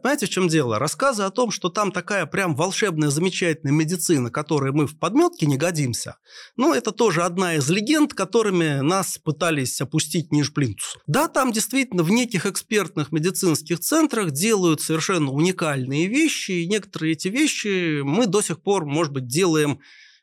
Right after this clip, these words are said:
не делаем или делаем не столь хорошо. Ещё раз, в неких отдельных экспертных медицинских центрах. А вот та медицина, которая там ближе к людям, ближе к земле,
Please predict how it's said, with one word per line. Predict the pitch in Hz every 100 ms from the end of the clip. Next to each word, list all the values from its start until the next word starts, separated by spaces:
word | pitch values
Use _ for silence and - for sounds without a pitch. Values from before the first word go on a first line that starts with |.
| _
не | 135 160 202
делаем | 208 302 247 190
или | 180
делаем | 170 240 202
не | 165
столь | - 160
хорошо. | - 139 123 - - _ _
Ещё | 170 - 156
раз, | 110 -
в | 131
неких | 160 190 202 269 - -
отдельных | 160 135 160 151 165 208 - -
экспертных | 165 - - 185 202 185
медицинских | 143 131 120 139 139 123
центрах. | - 113 98 - -
А | 143
вот | 202 -
та | 233 196
медицина, | 160 165 175 226 165 123
которая | 156 202 151 127
там | 123 170 127 117
ближе | 117 185 135 123
к |
людям, | 247 311 160 110
ближе | 147 196 123
к |
земле, | 131 202 147 -